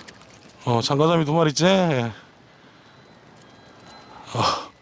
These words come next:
보관할게요, 형님들. 예. 어, 두 마리째. 잘 나온다. 어, 염장 지렁이 먹고 나왔어요. 와.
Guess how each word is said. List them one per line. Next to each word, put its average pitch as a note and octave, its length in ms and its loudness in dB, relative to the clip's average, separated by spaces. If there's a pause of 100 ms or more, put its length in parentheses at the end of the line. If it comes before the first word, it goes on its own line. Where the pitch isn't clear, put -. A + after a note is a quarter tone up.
(400)
보관할게요, C#3+ 420 0
형님들. A#2+ 380 -4
예. F#2+ 120 -10 (840)
어, - 260 -12
두 A#2 80 -8
마리째. A2 340 -2 (140)
잘 - 180 -2
나온다. B2 360 -4 (800)
어, A#2+ 180 2
염장 C3 260 4
지렁이 E3+ 280 4
먹고 B2+ 180 -4
나왔어요. G#2+ 400 -4 (120)
와. F#2 360 -8